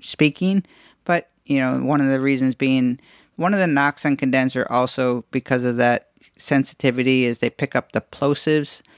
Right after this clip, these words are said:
like the B's and the P's that you, you know, and all the gross mouth noises. So there's pros and cons. People are on both sides of the camp.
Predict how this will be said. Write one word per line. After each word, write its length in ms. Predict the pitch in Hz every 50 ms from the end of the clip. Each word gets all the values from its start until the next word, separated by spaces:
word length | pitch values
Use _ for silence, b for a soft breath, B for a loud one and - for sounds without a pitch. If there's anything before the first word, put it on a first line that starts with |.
| b b -
like 100 | 131 -
the 80 | - 113
B's 640 | 107 - _ _ 143 135 135 131 131 127 131 127 127
and 120 | 123 123
the 80 | 113 - _
P's 480 | - - - 139 131 131 127 131 123 -
that 120 | - 117
you, 240 | 117 120 123 117 117 - _
you 100 | - 123
know, 180 | 120 117 113 113
and 220 | 110 110 110 - - _ _ B B B B B B B B
all 120 | - 175 170
the 100 | 156 135
gross 500 | 127 - - 131 131 135 - - - -
mouth 300 | - 120 123 131 131 -
noises. 560 | 147 143 143 147 139 147 147 147 143 - - _
So 300 | - - 151 139 139 139 - b b b b b b b b b b b _ -
there's 120 | 139 135
pros 340 | - - - 175 190 190 175
and 140 | 180 170 -
cons. 480 | - 160 151 151 151 151 147 151 143
People 400 | - _ - 160 151 - 156 147
are 300 | 143 143 139 135 131 127
on 100 | 131 123
both 240 | 127 - 147 147 143
sides 340 | - - 143 135 135 135 127
of 60 | 131
the 80 | 131 131
camp. 500 | - - 135 127 123 123 123 - _